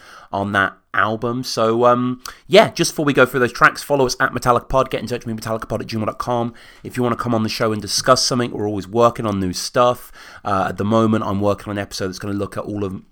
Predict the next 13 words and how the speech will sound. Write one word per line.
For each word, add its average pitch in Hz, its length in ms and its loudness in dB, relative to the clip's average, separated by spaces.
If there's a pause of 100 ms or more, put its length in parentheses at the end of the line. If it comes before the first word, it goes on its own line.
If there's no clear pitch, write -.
(680)
Metallica's 95 440 -4
music 123 420 4
as 107 160 -4
it, - 180 -12
when 101 80 -8
it 95 120 -6
appeared 113 420 -2
in 95 100 -2
T 110 260 -4
V 98 120 -2
and 95 160 -4
film, 131 460 4
and 95 120 -2